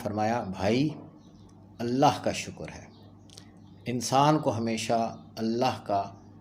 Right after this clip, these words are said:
شکر گزار بندہ بن کر رہنا چاہیے۔ جتنا زیادہ اللہ کا شکر کریں گے، اتنے زیادہ ہمارے معاملات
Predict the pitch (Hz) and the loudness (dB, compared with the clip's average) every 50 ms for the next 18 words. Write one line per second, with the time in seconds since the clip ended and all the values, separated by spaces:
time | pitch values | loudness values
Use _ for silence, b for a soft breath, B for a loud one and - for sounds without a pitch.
0 | - - - - - - 135 - - 139 - 110 120 107 92 98 92 92 92 90 | -20 -16 -12 -10 -6 -6 -6 -2 -2 -2 -2 -2 -4 -4 -2 -2 -2 -2 -2 -2
1 | 95 - 90 90 90 87 90 90 87 80 85 87 87 - 90 87 82 80 80 82 | -4 -4 -4 -4 -4 -4 -4 -4 -4 -6 -8 -8 -8 -10 -10 -10 -8 -8 -8 -8
2 | 82 82 80 80 - - - - - - - - - - - - - B B B | -8 -8 -8 -10 -10 -12 -14 -14 -14 -14 -16 -16 -18 -20 -20 -20 -20 B B B
3 | B - - 117 107 107 131 127 135 120 117 113 107 - - 107 - - 113 104 | B -14 -10 -8 -6 -4 -2 0 0 2 2 2 2 2 0 0 0 -4 -6 -6
4 | 98 98 104 95 - - 95 - - - 123 113 - 147 143 - 123 110 113 113 | -4 -4 -4 -6 -6 -8 -10 -8 -8 -8 -6 -2 -2 -2 0 0 -2 0 0 0
5 | 110 104 104 101 104 - B B B B B B - - - 117 104 117 120 110 | 0 0 0 -2 -2 -8 B B B B B B -20 -14 -12 -10 -6 -4 -2 -2
6 | 95 90 82 101 90 90 95 87 87 87 87 87 87 85 82 82 82 85 85 87 | -2 -2 -2 -4 -4 -4 -4 -4 -4 -6 -6 -6 -8 -8 -6 -6 -4 -4 -4 -4
7 | 87 | -4